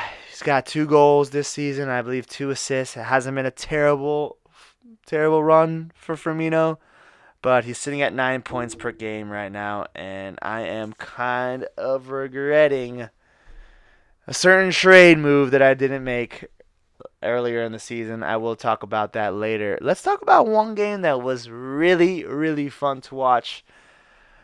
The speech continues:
The Battle of the Craps, the relegation six-pointer already in October.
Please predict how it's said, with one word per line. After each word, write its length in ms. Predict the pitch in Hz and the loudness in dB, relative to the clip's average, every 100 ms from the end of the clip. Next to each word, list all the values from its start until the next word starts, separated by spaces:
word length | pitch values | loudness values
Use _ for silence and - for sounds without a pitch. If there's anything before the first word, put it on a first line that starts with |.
| _ _ _ | _ _ _
The 60 | 139 | 8
Battle 260 | 170 190 | 12 12
of 80 | 180 | 10
the 80 | 151 | 4
Craps, 500 | - 143 131 - - | 4 8 8 4 -6
the 180 | - 135 _ - | -8 -10 _ 4
relegation 580 | 196 208 180 175 - 160 | 6 8 6 4 2 -6
six-pointer 920 | - 180 - - - 160 156 156 156 - _ _ - | -4 -2 -2 -6 -2 0 0 0 -2 -6 _ _ -4
already 680 | 123 151 156 156 151 151 147 _ _ _ _ _ - | 4 8 8 8 4 0 -6 _ _ _ _ _ -18
in 600 | 110 123 135 143 147 147 | -8 -4 0 0 0 2
October. 760 | 143 143 - 151 135 127 127 | 2 2 4 6 6 2 -2